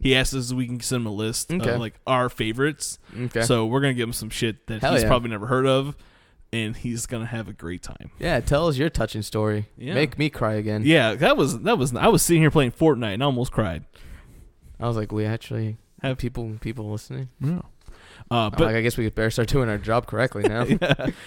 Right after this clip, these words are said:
Speaker 1: Uh, but back at, I just wanted to do that real quick, and, you know,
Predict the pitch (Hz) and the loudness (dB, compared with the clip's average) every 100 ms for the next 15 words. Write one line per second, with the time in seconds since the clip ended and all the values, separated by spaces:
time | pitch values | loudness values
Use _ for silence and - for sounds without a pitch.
0 | - - - 131 139 175 240 214 196 170 | -12 -6 6 6 6 4 4 6 4 4
1 | 185 185 165 147 147 139 135 147 139 131 | 4 4 6 8 8 8 4 6 6 6
2 | 123 120 117 113 110 139 117 120 | 0 0 -2 -4 -4 -4 -4 -6